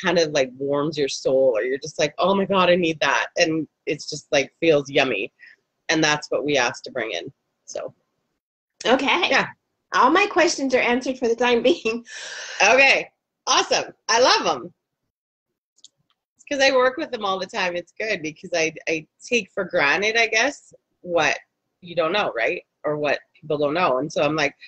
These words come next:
Speaker 1: "Oh yeah, it's just this." And it's like, "Yeah, but everyone doesn't understand that." So.
Speaker 2: Mm-mm.
Speaker 1: So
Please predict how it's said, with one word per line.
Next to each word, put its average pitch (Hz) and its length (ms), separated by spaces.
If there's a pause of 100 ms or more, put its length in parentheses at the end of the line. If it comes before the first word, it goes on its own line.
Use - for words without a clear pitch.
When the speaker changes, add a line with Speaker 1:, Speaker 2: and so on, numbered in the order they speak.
(200)
Speaker 1:
"Oh 381 80
yeah, 202 240
it's - 160
just - 180
this." 240 320
And 175 100
it's - 240
like, 151 280 (680)
"Yeah, 165 140
but 156 140
everyone 160 340
doesn't 143 220
understand 135 540
that." - 200
So. 143 300 (120)
Speaker 2:
Mm-mm. 202 420 (2750)
Speaker 1:
So 214 720